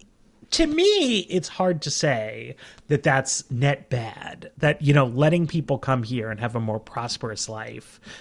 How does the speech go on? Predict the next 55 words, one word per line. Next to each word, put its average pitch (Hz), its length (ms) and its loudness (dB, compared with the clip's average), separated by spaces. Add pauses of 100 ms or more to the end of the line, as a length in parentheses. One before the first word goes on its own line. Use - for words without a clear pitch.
(160)
um, 135 280 2
is 131 180 0
bad 117 680 -8
because 135 260 -2
they 131 160 -4
end 117 160 -6
up 107 140 -8
with 110 100 -6
more, 107 640 -8 (100)
uh, 123 300 -8
C 135 240 -2
O - 20 -2
two 107 220 -6
emissions. - 580 -12 (340)
I, - 300 2
and 320 180 2
I 359 80 6
think 349 260 -2
that, 403 180 0
like, 311 240 2
we 269 160 2
need 285 180 2
to 302 80 2
do 254 180 2
a 262 60 6
lot 262 140 6
of 247 80 -2
stuff, - 420 2
right? 131 100 -2
We 147 120 0
need 175 160 -2
to 190 40 -6
do 196 120 -2
a - 20 0
lot 180 160 0
of 160 60 -6
stuff - 340 -4
on 123 100 -4
climate 107 300 -10
change. 107 300 -8
I've, 120 320 -10
I've 135 140 -4
got 143 200 -4
solar 151 320 -2
panels 151 380 -2
on 156 100 0
my 147 80 -2
roof, 156 480 -6 (260)
uh, 147 200 0
but 147 160 0
my 151 100 2
neighbor 185 340 2
doesn't, 110 500 -4
and 123 260 -2
neither 160 340 0